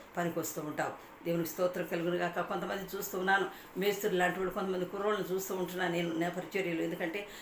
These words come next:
"అమ్మా, నేను దేవుని నమ్మేశాను, వాక్యం చెప్పేస్తున్నాను, పరిశుద్ధాత్మ నా మీదకి వచ్చేసింది" అంటూ ఉంటారు. "నేను చర్చి కట్టేయాలి." ఇవన్నీ కూడా వెలుగుదూత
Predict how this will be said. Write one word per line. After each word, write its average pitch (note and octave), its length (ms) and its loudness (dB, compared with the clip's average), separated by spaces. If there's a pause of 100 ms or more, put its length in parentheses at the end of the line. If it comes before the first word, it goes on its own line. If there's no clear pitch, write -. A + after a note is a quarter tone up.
(120)
"అమ్మా, A#3+ 180 4
నేను A3 200 4
దేవుని G#3+ 240 2
నమ్మేశాను, G3 420 0
వాక్యం F3 300 4
చెప్పేస్తున్నాను, F#3+ 640 -2
పరిశుద్ధాత్మ F3+ 600 0
నా F3 80 2
మీదకి E3+ 300 -4
వచ్చేసింది" F#3 540 -4 (280)
అంటూ E3 240 0
ఉంటారు. D3 680 -4
"నేను G3 260 2
చర్చి G#3 180 2
కట్టేయాలి." G3 600 4 (220)
ఇవన్నీ F3+ 500 2
కూడా F#3+ 580 0
వెలుగుదూత F#3+ 500 2